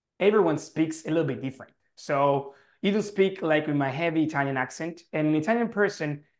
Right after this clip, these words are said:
has also different other accents. <laughs> So what I'm saying to you is you have to find the way your brain speaks.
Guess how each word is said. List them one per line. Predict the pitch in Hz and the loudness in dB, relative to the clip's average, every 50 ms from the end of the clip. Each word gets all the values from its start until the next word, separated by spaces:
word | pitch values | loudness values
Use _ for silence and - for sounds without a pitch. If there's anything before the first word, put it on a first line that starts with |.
| _ | _
has | - - 202 185 151 | 0 2 2 4 2
also | - - 196 226 233 233 - 196 | 4 4 4 4 4 2 0 0
different | 175 214 214 - 208 190 | 0 0 0 0 0 0
other | 180 180 185 185 | 0 0 2 0
accents. | 190 190 - 165 147 123 - - - | 0 0 -2 -6 -8 -8 -10 -14 -18
<laughs> | _ | _
So | - - - 208 175 - | -4 2 4 6 6 6
what | - - - - - - _ _ _ _ _ | 2 -2 -8 -12 -18 -20 _ _ _ _ _
I'm | 233 208 190 | 2 2 4
saying | - 226 226 233 226 233 | 4 2 2 2 2 0
to | 196 190 | 2 4
you | 185 175 | 6 6
is | 165 160 156 156 - - _ _ _ - | 6 6 4 2 -4 -10 _ _ _ 4
you | 196 190 | 4 4
have | 202 202 | 4 0
to | 180 156 | -4 -6
find | 147 - 190 185 185 190 196 202 196 175 160 151 | 0 2 4 6 6 6 6 4 4 2 2 4
the | 175 175 170 | 6 8 10
way | 165 165 170 170 170 170 180 180 185 | 10 10 10 10 10 8 8 8 6
your | 180 165 160 160 | 6 6 4 2
brain | - - 175 175 170 170 170 | 2 2 2 2 2 0 -2
speaks. | - - - - - 196 - - - - - - | -4 -8 -6 0 2 2 2 2 -2 -10 -12 -16